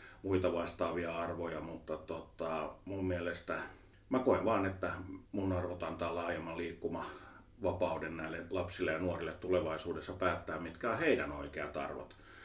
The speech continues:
Et, et, et en lähde pakko syöttämään mitään tiettyä kapeata alaa täällä, täällä niinku kasvatuksen aikana. Et annetaan se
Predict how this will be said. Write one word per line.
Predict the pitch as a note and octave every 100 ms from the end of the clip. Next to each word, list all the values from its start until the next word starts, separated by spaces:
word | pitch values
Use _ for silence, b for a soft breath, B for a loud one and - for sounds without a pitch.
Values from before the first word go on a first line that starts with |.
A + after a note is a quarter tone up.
| B B
Et, | - F2 C#2+
et, | D#2 -
et | E2+ F2
en | F2+ F2
lähde | F2 F#2
pakko | - F2+ - F2+
syöttämään | F#2 D#2 - D#2 D#2+ D#2
mitään | D#2+ D#2 D#2
tiettyä | F#2+ E2 - E2+
kapeata | E2+ D#2+ - D#2+ - D2
alaa | D#2 C2+ B1+
täällä, | A1 A1 - B B -
täällä | E2+ D#2 D#2
niinku | D#2 D#2
kasvatuksen | E2 D2 D#2 - - D2
aikana. | C#2 C#2+ C#2 C#2 - - - B B B B B B B - - -
Et | - - - - -
annetaan | - E2+ E2+ D#2+
se | D#2+